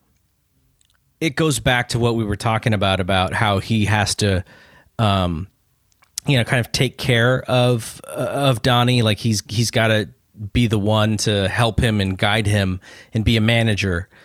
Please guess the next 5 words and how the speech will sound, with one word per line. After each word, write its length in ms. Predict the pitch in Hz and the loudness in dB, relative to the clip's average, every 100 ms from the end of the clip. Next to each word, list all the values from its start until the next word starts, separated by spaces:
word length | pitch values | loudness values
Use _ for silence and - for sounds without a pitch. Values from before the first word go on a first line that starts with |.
| - _ _ _ _ _ _ _ _ _ | -20 _ _ _ _ _ _ _ _ _
And 500 | 143 147 156 147 139 127 - _ _ - | 0 2 2 2 0 -4 -10 _ _ -2
I 140 | 139 | -2
f-, 240 | 123 - - - | -2 -6 -20 -8
I 160 | - 131 | -2 -2
think 880 | - - - 226 160 110 - - | -2 -8 -2 0 2 0 -4 -14